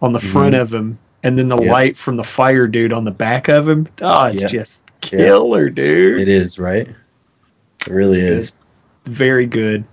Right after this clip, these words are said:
Speaker 2: Same
Speaker 1: Very
Speaker 2: thing with her, too. Like, you see, like, you know,
Speaker 1: Mm-hmm.
Speaker 2: on her backside, it's all orange, and her front side, it's got that bluish.
Speaker 1: It's killer. Th-, this, that is a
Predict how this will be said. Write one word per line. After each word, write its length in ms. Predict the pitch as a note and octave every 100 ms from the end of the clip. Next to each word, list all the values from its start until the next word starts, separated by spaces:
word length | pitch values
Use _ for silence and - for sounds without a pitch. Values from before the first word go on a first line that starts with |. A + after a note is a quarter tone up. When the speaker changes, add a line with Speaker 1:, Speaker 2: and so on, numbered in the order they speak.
| _
Speaker 2:
Same 280 | A#2 A#2 A2+
Speaker 1:
Very 120 | B2
Speaker 2:
thing 80 | A2+
with 140 | G2
her, 280 | F#2 A2+ A2
too. 360 | F2+ A2 G2 E2+
Like, 180 | E2+ E2+
you 80 |
see, 280 | F#2 - F2
like, 360 | E2 E2+ E2+ - _ _
you 140 | F#2+ D#2+
know, 160 | D#2
Speaker 1:
Mm-hmm. 80 | D#2+
Speaker 2:
on 120 | -
her 80 | E2+
backside, 580 | E2 F2+ F#2 - F2+ F2+
it's 80 | F2
all 220 | F2 F2 F2+
orange, 380 | F#2 F#2 F2+
and 80 | E2+
her 80 | D#2
front 280 | - F2+ D#2+
side, 240 | - E2+
it's 100 | E2+
got 120 | F2 E2
that 180 | D#2+
bluish. 520 | - F2 F2 E2+ - - _ _ - - _ _ _ _ _ _ _ _ _ _ - _ _ _
Speaker 1:
It's 140 | -
killer. 360 | - D3 D#3+ D#3+
Th-, 360 | C3 C3 C3 C3
this, 220 | C3+ C3+
that 260 | B2+ C#3
is 180 | C3+ B2 -
a 200 | A#2+